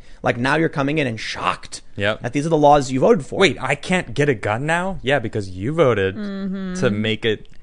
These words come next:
Speaker 2: hard to get
Speaker 1: It's
Speaker 2: a
Speaker 1: not
Speaker 2: gun.
Speaker 1: that.
Speaker 3: Recall.
Speaker 1: It's you voted for these people, you know?
Speaker 2: Yeah,
Speaker 3: Yeah.
Speaker 2: yeah.
Speaker 1: I mean, speaking of that, though, apparently there was a, uh, an amendment to, I think it was the, the Patriot Act, that would have taken away the ability of the government to spy on browsing history.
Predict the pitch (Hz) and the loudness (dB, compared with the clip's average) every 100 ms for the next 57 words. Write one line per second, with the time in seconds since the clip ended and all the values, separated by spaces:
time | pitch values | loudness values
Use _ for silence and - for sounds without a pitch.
0 | - 104 110 104 107 110 101 98 104 104 | -14 -6 -2 0 -2 0 0 2 4 4
1 | 202 190 - 233 196 170 185 240 - 160 | 6 4 4 0 2 2 0 -2 -2 -2
2 | 127 156 165 - 151 127 - - 170 - | 0 0 0 -2 -4 -4 -8 -10 -10 -8
3 | - - 185 90 185 156 151 147 - - | -8 -6 -4 -4 -4 -4 -4 -10 -16 -14
4 | - 180 190 - 240 208 156 143 135 131 | -2 2 2 2 2 2 4 4 6 4
5 | 123 - - 110 160 156 147 131 131 123 | 2 -4 -10 -2 0 0 2 2 2 2
6 | 117 107 107 101 92 - - - - _ | 0 0 -2 -4 -6 -10 -20 -20 -20 _
7 | - 131 123 147 147 127 - 131 120 113 | -4 0 2 2 0 -2 -4 -2 -2 -2
8 | 104 113 131 120 110 110 98 101 123 123 | -4 -6 -4 -4 -6 -8 -12 -8 -6 -4
9 | 117 107 101 117 104 120 110 - 131 127 | -4 -4 -4 -4 -2 -2 -4 -4 -4 -2
10 | 117 107 113 123 120 117 117 113 110 107 | -2 -2 0 2 2 -2 -2 -2 -4 -6
11 | 104 117 110 107 - 117 - 110 110 107 | -2 -2 -2 -8 -10 -10 -4 -4 -2 -4
12 | 107 107 113 113 120 131 127 | -4 -4 -4 -8 -8 -8 -8